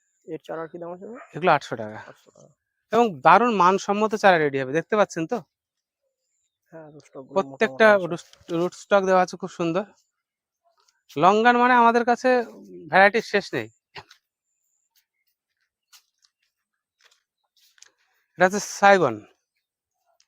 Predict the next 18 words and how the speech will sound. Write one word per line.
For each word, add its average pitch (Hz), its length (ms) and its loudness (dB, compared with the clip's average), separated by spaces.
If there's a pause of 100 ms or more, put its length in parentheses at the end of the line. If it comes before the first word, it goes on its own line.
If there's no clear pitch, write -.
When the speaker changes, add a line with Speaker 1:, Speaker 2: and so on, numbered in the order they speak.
(220)
Speaker 1:
সাইগন? 156 540 -14 (320)
Speaker 2:
হ্যাঁ। 120 240 -12 (760)
আর 143 240 6 (680)
লঙ্গানের 208 560 4
সেরা 202 200 4
ভ্যারাইটি 208 340 2
হচ্ছে, 220 320 0 (500)
যত 165 220 0
রকমের 202 380 0
লঙ্গান 202 200 2
আছে 214 120 -2
তার 196 160 2
মধ্যে 196 240 -4
সেরা 202 240 0
ভ্যারাইটি 196 300 2
হচ্ছে 202 200 -4
গ্রেপস 175 320 -2
লঙ্গান। 208 300 0